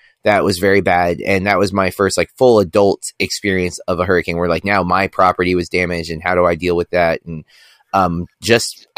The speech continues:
literally had my roof repaired because of Irma finally, uh, just a couple weeks ago. So good, good timing, I hope. Uh, find out how good my roof is if we do get this hurricane.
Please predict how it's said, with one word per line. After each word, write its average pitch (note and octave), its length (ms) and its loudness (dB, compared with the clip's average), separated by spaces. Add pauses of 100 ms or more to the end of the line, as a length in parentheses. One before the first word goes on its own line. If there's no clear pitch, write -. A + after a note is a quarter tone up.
literally C3 440 4
had B2+ 160 4
my B2+ 120 2
roof C3 320 2
repaired F2+ 400 -2 (100)
because G2+ 380 0
of G#2 140 2
Irma G2+ 420 2 (420)
finally, G2 640 2
uh, F2 280 0
just - 260 -2
a C3 60 -8
couple F3 240 2
weeks D#3 200 0
ago. F2 160 -2
So F#2 380 0
good, - 160 -2 (140)
good D3+ 180 0
timing, G#3+ 500 -2
I C3 120 2
hope. E3 320 -2 (160)
Uh, A2+ 180 4
find C3 220 2
out B2+ 100 4
how B2+ 80 2
good B2 220 0
my B2+ 100 2
roof A#2+ 240 0
is D3+ 220 0
if A#2 200 -2
we A2 100 0
do A#2 200 0
get B2+ 260 0
this C3 200 -4
hurricane. E3 420 -4